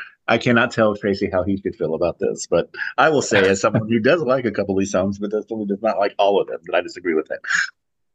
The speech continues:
I like Still That Sleeps the Eye and Swollen and Halo.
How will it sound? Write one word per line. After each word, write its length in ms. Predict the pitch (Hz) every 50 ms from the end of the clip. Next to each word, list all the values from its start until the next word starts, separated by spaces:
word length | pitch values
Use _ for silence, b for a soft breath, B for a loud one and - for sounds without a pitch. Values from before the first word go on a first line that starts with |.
| _ _ - - -
I 80 | 123 131
like 240 | 131 143 139 -
Still 240 | - - - - 131 120
That 120 | 127 107
Sleeps 280 | - - 120 107 - -
the 140 | 104 101
Eye 200 | 98 92 92 92
and 120 | 90 90 87
Swollen 460 | - - - 101 101 101 95 82 80
and 100 | 78 76
Halo. 480 | - 98 98 98 107 104 107 117 120